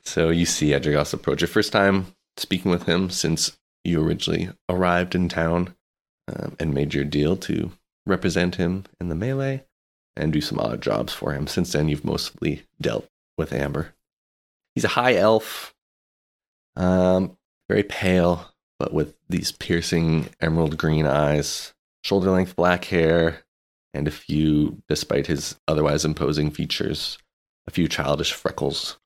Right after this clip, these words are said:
around his nose and his cheeks. He's slight of build, but you can tell as someone that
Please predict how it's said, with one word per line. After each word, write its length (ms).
around 280
his 240
nose 320
and 100
his 120
cheeks. 520
He's 120
slight 260
of 160
build, 440
but 520
you 120
can 140
tell 220
as 80
someone 280
that 80